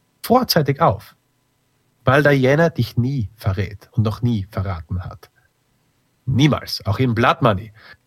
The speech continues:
gibt sie dir Medikamente, wo du scheintot bist und du liegst in dem, äh, Blood Money am Schluss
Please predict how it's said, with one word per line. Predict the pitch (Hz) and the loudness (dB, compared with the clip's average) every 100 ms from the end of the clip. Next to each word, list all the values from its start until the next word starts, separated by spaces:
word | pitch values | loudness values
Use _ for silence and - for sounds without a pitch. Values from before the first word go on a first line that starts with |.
| - | 0
gibt | 120 - | 0 0
sie | 113 | 0
dir | 117 110 107 - | 4 4 2 0
Medikamente, | 117 113 131 113 135 139 | 0 0 0 2 2 2
wo | 113 | 2
du | 113 110 - _ _ _ _ - | 0 0 -4 _ _ _ _ -6
scheintot | - 135 156 185 - 127 123 | 0 2 2 0 0 0 2
bist | 151 170 - | 0 0 -2
und | 131 | -2
du | 117 | 0
liegst | 139 - - _ - | -2 -4 -14 _ -2
in | 127 | 0
dem, | 123 120 120 - | 0 -2 -4 -4
äh, | 120 110 110 | 0 0 0
Blood | 104 113 123 | 0 0 2
Money | 120 117 117 _ _ | 0 0 -4 _ _
am | - | -4
Schluss | 104 - 151 | -2 0 0